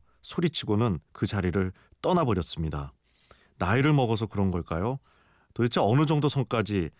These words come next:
어, 이야기하는 것이 맞는 걸까요? 아, 근데 요즘은 남의 일에 신경 끄는 게 더 낫다는 사람들도 많더라고요.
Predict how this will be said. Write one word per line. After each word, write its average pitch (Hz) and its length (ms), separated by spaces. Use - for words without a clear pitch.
어, 95 100
이야기하는 104 540
것이 90 280
맞는 90 340
걸까요? 82 560
아, 87 180
근데 110 240
요즘은 110 460
남의 113 360
일에 117 140
신경 147 340
끄는 117 200
게 117 80
더 113 160
낫다는 107 540
사람들도 107 600
많더라고요. 82 800